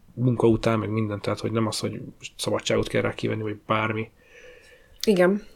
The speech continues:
Speaker 1: Szóval
Speaker 2: Igen,
Speaker 1: én,
Speaker 2: tehát
Speaker 1: én, én azt tanácsolnám, bocsánat, csak annyit még, hogy én azt tanácsolnám azoknak az embereknek, akiknek vannak így, így rokonaik, barátaik külföldön, és így hazalátogatnak, akkor ezt így vegyék már számításba szerintem, hogy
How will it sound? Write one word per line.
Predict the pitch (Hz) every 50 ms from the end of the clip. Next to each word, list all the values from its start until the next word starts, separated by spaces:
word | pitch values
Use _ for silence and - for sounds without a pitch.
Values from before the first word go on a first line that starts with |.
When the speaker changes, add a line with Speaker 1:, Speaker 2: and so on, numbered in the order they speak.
| - -
Speaker 1:
Szóval | - - - - 135 139 139 135 135 135 135 - - - 101 - - - - - - - - - - - - - - - - - - - - - - - - - - - -
Speaker 2:
Igen, | - 269 277
Speaker 1:
én, | - -
Speaker 2:
tehát | 202 170
Speaker 1:
én, | 147 160
én | 180
azt | 185 175 -
tanácsolnám, | 175 151 139 - 147 135 131 117
bocsánat, | 131 131 117 - 117 110 -
csak | - 113 -
annyit | 131 120 113 113
még, | 120 110
hogy | - - 117 113 - -
én | 214 - - - 151 147
azt | 135 -
tanácsolnám | 139 123 - - 127 123 123
azoknak | 127 123 113 117 - -
az | 117
embereknek, | 120 120 120 107 107 110 110 107 113 -
akiknek | - 117 - - 110 113 110 -
vannak | 127 131 131 113 107 - -
így, | 117 107 107 - -
így | 113 110 113
rokonaik, | 123 123 - - 110 107 104 107
barátaik | 110 117 117 110 107 - - 110 107 -
külföldön, | - - 120 113 - - 117 110 110 110 107
és | 110 - -
így | 120 110 -
hazalátogatnak, | - - 127 127 127 117 110 - - 113 117 113 - - 120
akkor | 120 113 - 131 127
ezt | 127 120 - - -
így | 135 127 - - - - - - - - -
vegyék | 147 147 131 117
már | 120 107 107 -
számításba | - 110 107 110 110 - 117 110 113 123
szerintem, | 113 - 117 113 113 110 - 113 117
hogy | 113 - 120 110 107